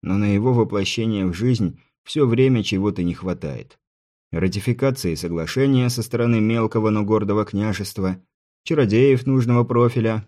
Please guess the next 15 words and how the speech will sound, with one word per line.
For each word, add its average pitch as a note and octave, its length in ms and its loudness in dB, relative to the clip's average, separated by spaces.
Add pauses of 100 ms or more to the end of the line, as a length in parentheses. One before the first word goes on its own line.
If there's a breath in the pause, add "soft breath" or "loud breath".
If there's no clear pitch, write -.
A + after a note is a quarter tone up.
обслуживающего G2 960 -2
персонала, A#2 880 -2 (520)
а A2+ 120 -2
в C3 80 -4
конечном D3 540 0
счете, C3 400 0
как B2 200 -4
обычно, G2 600 -2 (120)
денег. D#2 720 -4 (600)
Наконец D#3+ 440 0
зеркальце E3 520 0
начало D3 360 2
мерцать, C3+ 520 2
формируя A2 580 2
изображение. A2 1080 -2